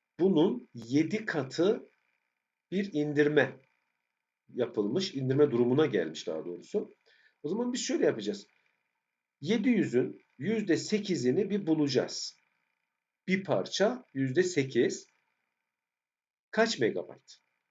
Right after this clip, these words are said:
Yedi yüzün yüzde sekizi nasıl bulunur çocuklar?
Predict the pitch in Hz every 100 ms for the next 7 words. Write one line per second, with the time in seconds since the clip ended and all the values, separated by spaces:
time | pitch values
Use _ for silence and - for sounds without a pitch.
0 | - 170 190 233 202 208 202 180 180 190
1 | - 185 190 185 196 196 143 113 101 98
2 | - - - 196 -